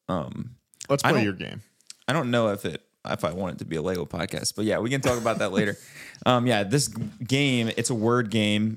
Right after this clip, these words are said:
Speaker 1: Um, I've brought
Speaker 2: Hmm.
Speaker 1: some, uh, different words, just random words. Um, I think we're gonna leave out names, but pretty much, um, when, and names are a pronoun. We <laughs> talked about that, but pretty much any noun, right?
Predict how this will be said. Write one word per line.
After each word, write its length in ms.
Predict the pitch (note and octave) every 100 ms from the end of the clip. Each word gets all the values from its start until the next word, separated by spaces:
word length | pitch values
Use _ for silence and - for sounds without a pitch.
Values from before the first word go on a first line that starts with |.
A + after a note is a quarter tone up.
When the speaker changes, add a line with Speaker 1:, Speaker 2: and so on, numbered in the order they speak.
| -
Speaker 1:
Um, 400 | G#2+ G2+ G2 F#2+
I've 200 | G#2 G#2 G2+
brought 280 | A2 A#2
Speaker 2:
Hmm. 80 | E2+
Speaker 1:
some, 680 | D#2 - A#2+ A2 G#2 G2+ G2+ - _ _ _ _ _ - _ -
uh, 340 | - F2 D2+ - - -
different 340 | C#3 D3+ B2
words, 520 | A#2 A#2+ A#2 G#2+ G2+ - _ _ _ _ _
just 220 | - A2 G#2+
random 320 | A#2 A2+ G#2+
words. 500 | G#2+ G#2+ G#2 F#2 -
Um, 480 | G#2 G#2+ G2+ G2 G#2 - - - - - _ _ _ _ -
I 40 |
think 140 | C3 C#3
we're 60 |
gonna 160 | C3 A2+
leave 300 | A2 A2+ G#2
out 200 | G#2 G2+
names, 720 | G#2 A2 A2 G2 F2+ G2 -
but 220 | - G#2
pretty 160 | - A#2
much, 440 | A2 G2+ - - - _ _ _ _ _ _ _ -
um, 380 | G#2 D#2 C2 -
when, 140 | A2
and 180 | - A#2+
names 220 | A#2 A2+
are 60 | G#2
a 60 |
pronoun. 380 | F#2 A2 F#2 F#2
We 140 | G2 G#2
<laughs> 20 |
talked 280 | - B2+ -
about 180 | -
that, 240 | - G#2 F#2+
but 140 | A2
pretty 140 | C3+ C3+
much 140 | A#2+
any 360 | A#2+ A#2+ G#2 G#2+
noun, 340 | F#2+ G2 D#2 - -
right? 260 | G#2 G2